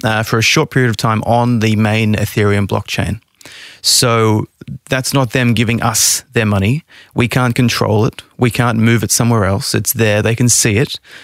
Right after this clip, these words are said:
uh, and so can everyone else. Um, so the money is held there, and then it, it waits for an outcome from a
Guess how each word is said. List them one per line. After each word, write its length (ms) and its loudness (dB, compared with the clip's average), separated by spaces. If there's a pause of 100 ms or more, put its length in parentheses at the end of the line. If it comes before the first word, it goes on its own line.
(140)
uh, 240 0
and 120 0
so 160 2
can 140 0
everyone 380 2
else. 480 -4 (640)
Um, 320 0
so 180 0
the 200 2
money 260 2
is 120 2
held 280 0
there, 240 2 (140)
and 140 0
then 120 0
it, 180 -2
it 140 0
waits 380 0
for 180 0
an 80 2
outcome 420 0
from 440 0
a 420 0